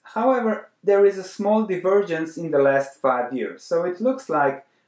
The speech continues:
gold is underva-, undervalued. This is because people expect the money stock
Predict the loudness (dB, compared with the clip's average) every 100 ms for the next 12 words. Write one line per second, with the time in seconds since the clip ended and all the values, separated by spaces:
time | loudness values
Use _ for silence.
0 | -6 2 2 2 -4 -4 -4 -4 -6 -4
1 | -2 2 0 0 -6 -4 -2 0 0 2
2 | 0 0 -8 -8 -10 -2 2 2 -2 -10
3 | -4 -4 -4 -8 -20 _ -2 -2 -2 -6
4 | -2 -2 -2 -4 -12 -2 0 0 -6